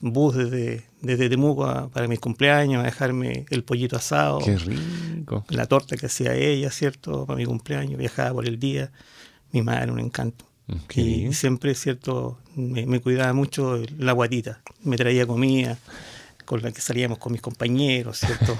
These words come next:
Speaker 2: <laughs> Los
Speaker 1: Que la,
Speaker 2: los
Speaker 1: la
Speaker 2: compañeros también
Speaker 1: compartíamos,
Speaker 2: aprovechaban,
Speaker 1: la compartíamos
Speaker 2: se
Speaker 1: con mis
Speaker 2: aprovechaban un poco
Speaker 1: compañeros.
Speaker 2: de la
Speaker 1: <laughs> Sí, por supuesto, por supuesto.
Speaker 2: <laughs> Si venía, si venía algo de Temuco era porque, ah, ya,
Speaker 1: Claro,
Speaker 2: eh.
Speaker 1: venía comida, venía comida, y comida rica hecha por la mamá.
Speaker 2: <laughs> De todas maneras. ¿Siete años estudiando, ocho años
Speaker 1: Sí,
Speaker 2: estudiando
Speaker 1: siete
Speaker 2: aproximadamente?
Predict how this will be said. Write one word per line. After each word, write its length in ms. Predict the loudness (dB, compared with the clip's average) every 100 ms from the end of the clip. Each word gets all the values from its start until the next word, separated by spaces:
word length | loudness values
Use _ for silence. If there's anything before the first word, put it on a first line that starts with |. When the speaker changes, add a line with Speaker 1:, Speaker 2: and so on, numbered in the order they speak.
| 4 4
Speaker 2:
<laughs> 220 | -2 4
Los 180 | 4 6
Speaker 1:
Que 100 | 4
la, 120 | 6
Speaker 2:
los 80 | 8
Speaker 1:
la 100 | 8
Speaker 2:
compañeros 140 | 8
también 200 | 8 6
Speaker 1:
compartíamos, 0 |
Speaker 2:
aprovechaban, 520 | 10 10 10 8 8
Speaker 1:
la 100 | 8
compartíamos 680 | 6 4 2 0 0 2 2
Speaker 2:
se 80 | 4
Speaker 1:
con 100 | 8
mis 20 |
Speaker 2:
aprovechaban 400 | 10 10 10 8
un 80 | 8
poco 260 | 8 8 10
Speaker 1:
compañeros. 180 | 8 8 6 4
Speaker 2:
de 60 | 2
la 60 | 0
Speaker 1:
<laughs> 0 |
Sí, 200 | -2 -2
por 160 | -2
supuesto, 500 | -4 -4 -6 -2 -2 2
por 140 | 2 2
supuesto. 440 | 0 0 -2 -2
Speaker 2:
<laughs> 20 |
Si 100 | 0
venía, 280 | 4 4 4
si 100 | 4
venía 300 | 4 6 6
algo 180 | 6 6
de 80 | 4
Temuco 320 | 6 4 4
era 100 | 0
porque, 280 | 0 -2 0
ah, 180 | 2 4
ya, 60 | 6 6
Speaker 1:
Claro, 140 | 6 4
Speaker 2:
eh. 20 |
Speaker 1:
venía 300 | 6 6 6
comida, 400 | 4 4 2 -2
venía 420 | -2 0 2 2 2
comida, 380 | 0 0 -2 -2
y 80 | 2
comida 320 | 4 4 4
rica 240 | 2 2
hecha 180 | 0 0
por 100 | 2
la 100 | 4
mamá. 220 | 2 0 -4
Speaker 2:
<laughs> 40 | -4
De 160 | -4
todas 200 | 0 0
maneras. 280 | 2 2 2 -2 -18 -16 -18 -10
¿Siete 380 | 0 4 6 4
años 200 | 4 2
estudiando, 500 | 2 0 0 0 0
ocho 240 | 0 0
años 120 | 0
Speaker 1:
Sí, 40 | 0 2
Speaker 2:
estudiando 160 | 2 2
Speaker 1:
siete 140 | 2 4
Speaker 2:
aproximadamente? 240 | 6